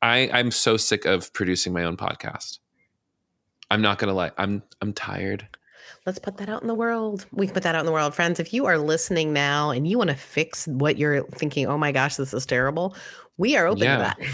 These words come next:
Speaker 2: that. <laughs>
Speaker 1: One hundred
Speaker 2: Woo!
Speaker 1: fucking percent.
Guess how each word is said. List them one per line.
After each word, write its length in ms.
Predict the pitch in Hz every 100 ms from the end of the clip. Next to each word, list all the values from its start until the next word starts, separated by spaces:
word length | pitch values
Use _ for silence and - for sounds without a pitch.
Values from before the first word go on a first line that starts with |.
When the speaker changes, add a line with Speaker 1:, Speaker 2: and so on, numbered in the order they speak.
| 127 -
Speaker 2:
that. 200 | - 180
<laughs> 40 | -
Speaker 1:
One 220 | 110 110
hundred 600 | 110 107 113 - - -
Speaker 2:
Woo! 60 | 440
Speaker 1:
fucking 320 | 110 - 107
percent. 560 | 104 107 - - 120